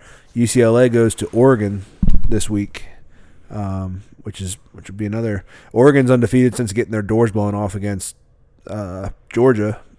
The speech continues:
week one. So that'll be a,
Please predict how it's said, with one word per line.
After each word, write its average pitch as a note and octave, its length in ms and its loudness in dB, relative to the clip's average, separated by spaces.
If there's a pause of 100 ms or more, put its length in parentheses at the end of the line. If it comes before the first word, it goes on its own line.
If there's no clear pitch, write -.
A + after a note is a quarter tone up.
(220)
week A2+ 220 -4
one. A#2+ 360 -6 (920)
So - 140 -6
that'll A#2+ 200 4
be G#2 260 0
a, G2 460 -4